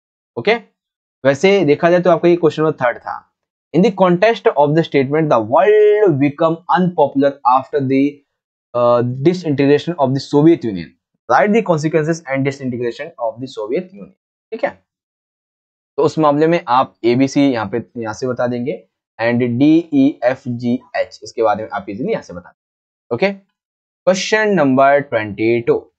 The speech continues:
ट्वेंटी टू में पूछा गया बच्चों, भारत तथा चाइना के बीच में उन्नीस सौ साठ के दशक के युद्ध का वर्णन कीजिए। तो भाई भारत चाइना के बीच में एक ही युद्ध हुआ है उन्नीस सौ बासठ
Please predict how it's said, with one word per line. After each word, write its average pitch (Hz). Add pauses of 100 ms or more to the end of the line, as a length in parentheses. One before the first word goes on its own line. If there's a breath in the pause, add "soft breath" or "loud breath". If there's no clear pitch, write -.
(440)
ट्वेंटी 156
टू 180
में 185
पूछा 175
गया 160
बच्चों, 110 (240)
भारत 135
तथा 190
चाइना 156
के 180
बीच 120
में -
उन्नीस 196
सौ 226
साठ 139
के 165
दशक 135
के 147
युद्ध 113
का 120 (100)
वर्णन 117
कीजिए। 85
तो 113
भाई 123
भारत 120
चाइना 123
के 123
बीच 123
में 139
एक 104
ही 127
युद्ध 120
हुआ 123
है 123
उन्नीस 120
सौ 113
बासठ 107